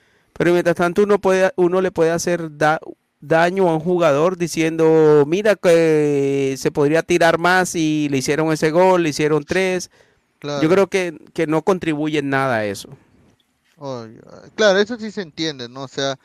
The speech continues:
Speaker 2: lamentablemente en este, en esta época en la que ya se está empezando a acusar demasiado rápido, este, siempre van a quedar, eh, por así decirlo, esas suposiciones o ese morbo, ¿no?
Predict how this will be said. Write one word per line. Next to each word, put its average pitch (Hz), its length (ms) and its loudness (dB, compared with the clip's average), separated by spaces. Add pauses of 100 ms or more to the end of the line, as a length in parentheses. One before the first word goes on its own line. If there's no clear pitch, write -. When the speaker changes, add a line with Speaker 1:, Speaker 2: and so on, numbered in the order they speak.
(340)
Speaker 2:
lamentablemente 220 920 0
en 202 100 -8
este, 190 460 -6
en 156 100 -12
esta 180 260 -6
época 180 360 -8
en 147 80 -10
la 127 100 -8
que 131 140 -12
ya 151 100 -8
se 160 80 -14
está 160 180 -12
empezando 156 420 -10
a 160 40 -10
acusar 139 380 -12
demasiado 127 560 -12
rápido, 123 600 -12
este, 107 440 -20
siempre 127 340 -16
van 127 200 -10
a 131 60 -10
quedar, 117 440 -12 (500)
eh, 113 420 -16 (1040)
por 185 160 -6
así 247 240 -6
decirlo, 233 420 -4
esas 233 200 0
suposiciones 185 880 -6
o 156 60 -8
ese 165 160 -8
morbo, 123 480 -10
¿no? 110 200 -20